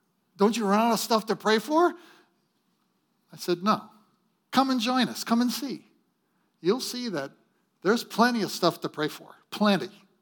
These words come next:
fact, we could probably pray for much longer than that." So, Jesus says in verse five, "And when you pray, do not be like the hypocrites,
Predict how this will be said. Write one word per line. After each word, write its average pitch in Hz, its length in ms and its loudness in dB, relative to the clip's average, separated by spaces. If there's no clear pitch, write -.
fact, 190 380 -2
we 151 100 0
could 160 160 -6
probably 180 280 4
pray 185 280 2
for 131 280 -6
much 165 280 -6
longer 170 340 -2
than 131 220 -16
that." - 220 -20
So, 160 520 2
Jesus 180 480 2
says 208 360 4
in 160 100 -6
verse 160 240 2
five, 165 640 2
"And 160 160 -4
when 185 180 2
you 190 120 2
pray, 202 460 4
do 196 180 0
not 202 280 4
be 208 140 6
like 202 240 6
the 208 100 8
hypocrites, 185 800 2